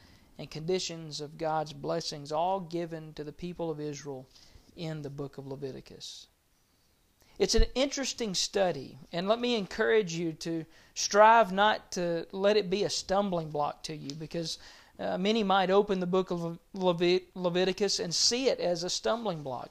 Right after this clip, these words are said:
being just really difficult to read and understand. Uh, but let's not look at it that way. When we go in the Scriptures, let's go in it with an open mind, uh, with a godly heart,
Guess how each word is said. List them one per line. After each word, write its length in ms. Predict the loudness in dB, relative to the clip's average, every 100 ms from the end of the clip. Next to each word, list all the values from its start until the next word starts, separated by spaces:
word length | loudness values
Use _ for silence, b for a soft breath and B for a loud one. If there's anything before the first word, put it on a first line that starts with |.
| -8
being 260 | -6 -4 -6
just 200 | -8 -2
really 240 | 0 0
difficult 640 | -2 -4 -4 -4 -2 -4 -6
to 200 | -10 -10 B B B
read 340 | 0 2 4 2
and 120 | -2
understand. 760 | -2 -4 -6 -6 -6 -8 -14 -18 -20 b b b b -8
Uh, 100 | -2
but 120 | 2
let's 200 | 2 4
not 200 | 2 4
look 180 | 2 2
at 100 | -4
it 120 | -4
that 180 | -6 -6
way. 240 | -8 -8
When 200 | -8 -2
we 140 | 0
go 240 | 6 6 6
in 180 | 4 0
the 80 |
Scriptures, 580 | -2 4 4 4 -2 -2
let's 180 | -2 -2
go 220 | 0 0
in 180 | 0 -2
it 120 | -6 -10
with 140 | -10 -6
an 60 |
open 360 | 0 0 -2 -4
mind, 520 | -2 -2 -4 -6 -12 -18 b b b b b -14
uh, 300 | -10 -8 -6
with 360 | -4 -4 -4 -8
a 340 | -6 -6 -6 0
godly 480 | 2 4 2 0
heart, 680 | -2 -2 2 4 2 -4 -18